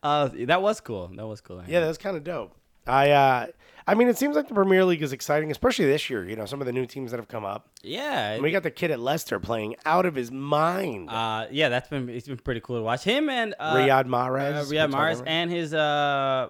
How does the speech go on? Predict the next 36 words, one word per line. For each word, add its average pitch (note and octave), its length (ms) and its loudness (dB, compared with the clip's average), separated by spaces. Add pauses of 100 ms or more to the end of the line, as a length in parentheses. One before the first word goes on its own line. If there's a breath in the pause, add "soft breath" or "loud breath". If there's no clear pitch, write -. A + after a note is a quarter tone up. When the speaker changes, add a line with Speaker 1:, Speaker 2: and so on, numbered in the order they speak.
Speaker 1:
his, C3+ 540 -8
the C3 100 -4
other G3+ 180 2
forward, G#2+ 460 -4
uh, G#2+ 520 -4
J-, A#2 220 -14
uh, B2+ 60 -8
Jamie C#3 560 -2
Vardy. A2 600 -2
Speaker 2:
Yeah, D#3+ 300 6
Vardy's B2 420 4
playing D3 260 2
really D#3 240 2
well. F#2 300 -2
Speaker 1:
Right, C3 240 -6
he's E3 160 -6
been A#2 200 -8
great A2+ 240 -8
too. D3+ 120 -4
Speaker 2:
How F#3 80 6
about, F#3 300 8
uh, D#3 160 6
they D3 140 0
call, F3 280 -2
what E3 100 -4
do F3 60 -10
they G3+ 80 -4
call G3 220 0
him? G3 200 0
Uh, G#2 400 0 (100)
Nia C#3 280 -2
Smith. G#2+ 340 -6 (100)
Uh, A#2 440 -4
is A#2 200 -8
he D3 300 -6
Welsh? B2 560 -8